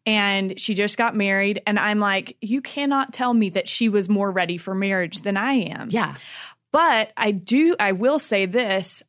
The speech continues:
Speaker 1: I am a much different person now than I was at twenty-one.
Speaker 2: Yes.
Speaker 1: And so am I grateful for that time? Do I think that it will make me a better person in the end? Yes.
Speaker 2: Mm-hmm.
Speaker 1: But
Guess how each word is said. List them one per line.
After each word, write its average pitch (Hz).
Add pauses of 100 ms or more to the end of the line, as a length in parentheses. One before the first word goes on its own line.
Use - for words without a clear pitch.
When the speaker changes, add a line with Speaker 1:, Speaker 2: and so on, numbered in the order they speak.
(160)
Speaker 1:
I 226
am 214
a 190
much 202
different 202
person 190
now 175
than 185
I 175
was 175
at -
twenty-one. 180 (200)
Speaker 2:
Yes. - (180)
Speaker 1:
And 233
so 226
am 214
I 185
grateful 226
for 208
that 196
time? 233
Do 208
I 185
think 185
that 196
it 190
will 180
make 180
me 196
a 175 (300)
better 190
person 233
in 196
the 175
end? 240
Yes. -
Speaker 2:
Mm-hmm. 165 (180)
Speaker 1:
But 214